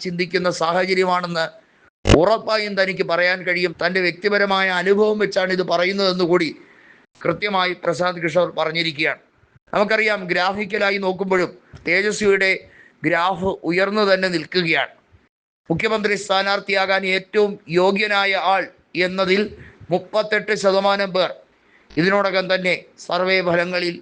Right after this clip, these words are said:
തേജസ്വിക്ക് അനുകൂലമായി വോട്ട് ചെയ്യുന്നു. നിതീഷ് കുമാറിനെ തള്ളിപ്പറയുകയാണ് ജനങ്ങൾ മുഴുവൻ. ബി ജെ പിക്കാർ പോലും നിതീഷിനെ മുഖ്യമന്ത്രിയാക്കാൻ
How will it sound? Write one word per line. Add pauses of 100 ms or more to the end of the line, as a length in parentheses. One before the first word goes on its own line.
(140)
തേജസ്വിക്ക്
അനുകൂലമായി
വോട്ട്
ചെയ്യുന്നു. (540)
നിതീഷ്
കുമാറിനെ (300)
തള്ളിപ്പറയുകയാണ് (400)
ജനങ്ങൾ
മുഴുവൻ. (580)
ബി
ജെ
പിക്കാർ
പോലും (160)
നിതീഷിനെ (100)
മുഖ്യമന്ത്രിയാക്കാൻ